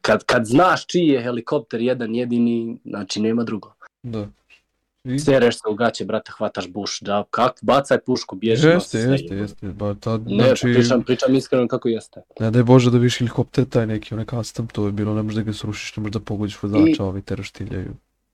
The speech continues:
Speaker 1: I da ti baš dođem do detalja koliko mi nismo bili upućeni u priču, a, kad nam je helis-, a, kad nam je Airborne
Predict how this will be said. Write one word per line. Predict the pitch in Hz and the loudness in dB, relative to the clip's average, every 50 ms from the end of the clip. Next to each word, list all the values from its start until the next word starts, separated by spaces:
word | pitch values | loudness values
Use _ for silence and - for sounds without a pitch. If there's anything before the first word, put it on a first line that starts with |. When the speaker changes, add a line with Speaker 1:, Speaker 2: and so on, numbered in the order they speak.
| _ _ _ _ _ _ _ _ _ _ _ _ _ _ | _ _ _ _ _ _ _ _ _ _ _ _ _ _
Speaker 1:
I | 151 160 156 | 2 2 4
da | 147 151 151 | 4 2 0
ti | - - | 0 -2
baš | 143 147 165 160 139 | 0 2 2 2 2
dođem | 123 143 151 151 135 139 131 131 117 | 2 0 0 0 2 0 0 0 -2
do | 127 120 | -2 -2
detalja | 117 123 117 - - 123 131 135 139 143 135 113 - | -2 -4 -6 -4 -2 0 2 2 2 2 0 -2 -4
koliko | - 123 120 123 139 143 - 143 135 | -4 -4 -2 -2 -2 -4 -4 -2 -2
mi | 127 131 131 | -2 0 -2
nismo | 123 127 139 139 - - 123 | -2 -2 -2 -4 -4 -8 -16
bili | 110 107 120 123 127 120 | -10 -8 -6 -6 -6 -6
upućeni | 117 120 120 - 127 117 - - 113 104 101 98 | -6 -8 -8 -8 -12 -14 -12 -12 -12 -12 -14 -16
u | 92 | -20
priču, | - - - 127 131 127 120 - - - - 120 113 113 - _ _ _ - | -14 -6 -2 0 0 0 0 -2 -6 -8 -6 -6 -6 -8 -8 _ _ _ -4
a, | 101 95 98 98 98 98 - | -4 -4 -4 -6 -8 -10 -8
kad | - - 95 | -8 -8 -8
nam | 98 101 101 101 | -8 -8 -8 -8
je | 98 98 | -4 -2
helis-, | 117 120 110 110 - - - - | 0 0 0 0 -4 -8 -8 -6
a, | 110 107 | -6 -4
kad | - - 104 107 | -4 -2 -2 0
nam | 107 107 | 0 2
je | 110 117 | 4 4
Airborne | 123 120 107 110 104 101 95 | 4 2 2 0 0 -2 -4